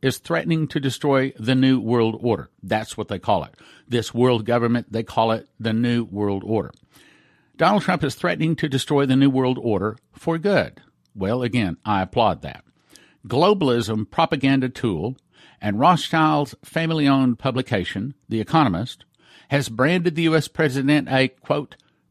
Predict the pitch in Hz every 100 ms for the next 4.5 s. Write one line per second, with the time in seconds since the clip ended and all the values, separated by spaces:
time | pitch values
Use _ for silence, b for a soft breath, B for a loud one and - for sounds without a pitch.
0 | - - 147 151 123 131 113 98 104 -
1 | 123 - 135 143 - _ _ - 131 131
2 | 127 117 110 104 113 82 - _ B B
3 | B 131 127 - - 170 127 120 113 113
4 | 98 110 - 135 -